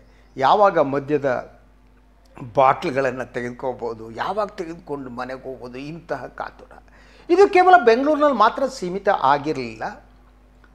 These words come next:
ದೆಹಲಿಯಲ್ಲೂ ಕೂಡ ಇವತ್ತಿನಿಂದ ಮದ್ಯದ ಮಾರಾಟ ಪ್ರಾರಂಭ ಆಗಿತ್ತು. ದೆಹಲಿಯಲ್ಲೂ ಕೂಡ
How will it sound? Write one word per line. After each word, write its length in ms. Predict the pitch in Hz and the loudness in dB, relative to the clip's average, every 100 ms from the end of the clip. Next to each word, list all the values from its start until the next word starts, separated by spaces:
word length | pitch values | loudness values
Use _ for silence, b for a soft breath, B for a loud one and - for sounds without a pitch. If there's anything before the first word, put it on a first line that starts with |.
| - 127 | -4 4
ದೆಹಲಿಯಲ್ಲೂ 580 | 175 262 254 226 202 | 6 6 6 4 4
ಕೂಡ 180 | 190 175 | 0 0
ಇವತ್ತಿನಿಂದ 720 | 165 143 139 139 - 123 123 139 - - - _ _ _ - | 0 0 -4 -4 -8 -10 -6 -6 -6 -10 -20 _ _ _ -10
ಮದ್ಯದ 320 | 131 131 143 131 | -6 -4 -4 -4
ಮಾರಾಟ 560 | 127 117 117 113 - | -6 -4 -2 -4 -4
ಪ್ರಾರಂಭ 520 | 110 - 117 117 117 | -8 -6 -6 -6 -6
ಆಗಿತ್ತು. 540 | 117 117 - - 233 135 | -6 -6 -14 -16 -12 -6
ದೆಹಲಿಯಲ್ಲೂ 520 | 135 175 214 175 165 | -4 -4 -2 -4 -4
ಕೂಡ 220 | - - | -10 -6